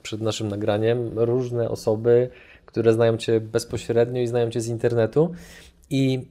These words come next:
z tego takiego researchu wyszedł taki wniosek, że jesteś jedną z najbardziej rozpoznawalnych postaci związanych z Excelem w Polsce. I to zrobiłeś w trzy lata?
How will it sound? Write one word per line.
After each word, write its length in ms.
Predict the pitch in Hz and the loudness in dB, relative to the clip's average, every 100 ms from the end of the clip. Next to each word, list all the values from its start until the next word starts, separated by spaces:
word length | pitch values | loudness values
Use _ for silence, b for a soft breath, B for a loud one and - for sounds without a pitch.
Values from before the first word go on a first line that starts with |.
| - | -14
z 140 | - - | -14 -4
tego 240 | 143 143 | -2 0
takiego 840 | 147 143 151 143 147 139 139 139 - 127 | -2 -4 -2 2 6 6 4 2 -4 -6
researchu 880 | 127 131 - - 160 160 156 147 135 - - | -4 -4 -4 2 2 2 0 0 0 -8 -16
wyszedł 400 | 131 123 - 165 | -12 -10 -6 -4
taki 260 | - - 131 | -2 -4 -2
wniosek, 440 | 123 147 156 160 131 | 2 2 4 2 4
że 300 | 139 143 139 B B - 131 | 6 6 4 B B -12 -6
jesteś 420 | 139 - 143 147 | -4 -4 -2 4
jedną 500 | 151 147 143 139 131 - - | 6 6 4 4 0 -10 -14
z 120 | 123 127 | -6 2
najbardziej 840 | 135 123 120 139 160 185 226 - _ 139 | 2 4 2 0 2 0 -2 -6 _ -6
rozpoznawalnych 920 | 139 - 139 139 143 139 139 143 - | -4 -2 -2 0 2 0 0 -4 -6
postaci 520 | 143 - 143 - 208 | -6 0 -2 -2 -6
związanych 380 | 165 147 143 135 | -4 -2 0 0
z 60 | |
Excelem 340 | 143 - 156 175 | -2 0 -2 -2
w 60 | |
Polsce. 440 | 175 107 95 - 95 _ _ _ _ _ - | 0 0 0 -8 -14 _ _ _ _ _ -6
I 80 | 123 | 2
to 120 | 160 | 4
zrobiłeś 600 | 165 160 165 160 160 - | 4 4 8 8 8 4
w 420 | 139 135 139 135 135 - _ _ _ _ _ | -4 4 6 6 2 -12 _ _ _ _ _
trzy 220 | - - 131 | -14 -2 0
lata? 260 | 135 208 | 0 -2